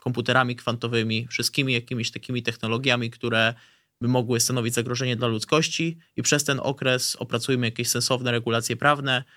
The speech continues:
tak żeby to się mogło odbywać w cywilizowanych ramach. I mam teraz do ciebie dwa pytania. Pierwsze, jak byś mógł się odnieść do propozycji pana profesora Zybertowicza, a drugie,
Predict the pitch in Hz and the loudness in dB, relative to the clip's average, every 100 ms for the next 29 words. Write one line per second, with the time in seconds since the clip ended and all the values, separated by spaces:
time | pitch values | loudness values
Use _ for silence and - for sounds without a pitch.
0 | _ - 131 123 123 120 110 120 - 120 | _ 0 0 2 0 2 0 0 -2 -2
1 | 117 113 113 101 120 123 117 113 - 120 | 0 2 2 0 -2 0 0 -2 -4 -4
2 | 120 113 110 110 107 107 _ 113 107 92 | -2 -4 -2 0 -2 -4 _ 2 2 0
3 | 92 - _ _ _ _ - 123 120 120 | -8 -14 _ _ _ _ 0 2 2 -2
4 | - 123 127 127 120 123 120 120 120 117 | -4 -2 0 0 0 -2 -2 -2 -2 -4
5 | 123 117 113 151 170 175 123 117 - 117 | -2 -2 2 2 2 -2 -4 -2 -2 -2
6 | 113 117 120 110 117 113 - - 117 113 | 0 -2 -4 -8 -6 -6 -6 -4 -4 -4
7 | 110 113 107 113 120 113 117 117 - 110 | -4 -4 -4 -4 -4 -4 -4 -6 -6 -6
8 | 107 113 107 113 117 - 110 107 117 120 | -6 -6 -6 -6 -4 -2 0 -2 -4 -6
9 | - 110 120 165 180 185 _ _ - 117 | -6 -4 -2 0 0 -2 _ _ -6 0
10 | 131 135 160 190 | 0 2 4 4